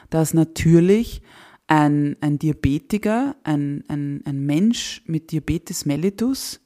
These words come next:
mit einer Erkrankung, eine andere Voraussetzung hat, als jetzt unter Anführungszeichen Otto Normalverbraucher oder Verbraucherin. Und selbst Fruchtzucker ist auch für Diabetiker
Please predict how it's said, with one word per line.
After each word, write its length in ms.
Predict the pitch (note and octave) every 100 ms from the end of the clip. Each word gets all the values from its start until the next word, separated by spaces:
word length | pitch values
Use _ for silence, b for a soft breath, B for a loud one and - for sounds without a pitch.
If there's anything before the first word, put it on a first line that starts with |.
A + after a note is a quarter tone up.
| b b b b b b _
mit 140 | D#3
einer 180 | C#3 C#3+
Erkrankung, 840 | C#3 - C#3 C3 G3 A#3 A#3 A#3 -
eine 260 | D#3 D3+
andere 380 | C3+ E3+ G#3+ F3+
Voraussetzung 880 | - D#3 C#3+ E3 - F3 - F3+ D#3
hat, 340 | E3+ G#3+ - b b b b
als 160 | D#3 D#3
jetzt 400 | D#3+ - - -
unter 220 | D#3 D3+
Anführungszeichen 920 | D3 - F3 - E3+ E3 - F3 F3
Otto 280 | D#3+ - E3
Normalverbraucher 1040 | D#3+ D3+ D3 E3+ - - - C3 C#3+ -
oder 120 | D3 C#3
Verbraucherin. 840 | - - - C#3 C#3+ C#3 C3+ C3 _ _ _ _ _ _ _ _ _ _ _ _ _ _ _ _ _ _ _ _ _ _ _ _ _ _ _ _ _ _ _ _ _ _ _ _ _ _
Und 160 | D#3+ D#3
selbst 480 | E3 D#3 - - - _ _ _ _ _ -
Fruchtzucker 580 | - E3+ - - E3 D#3+
ist 80 | D3+
auch 160 | C#3+
für 120 | -
Diabetiker 720 | D#3 D3 - D3 - C3+ C3+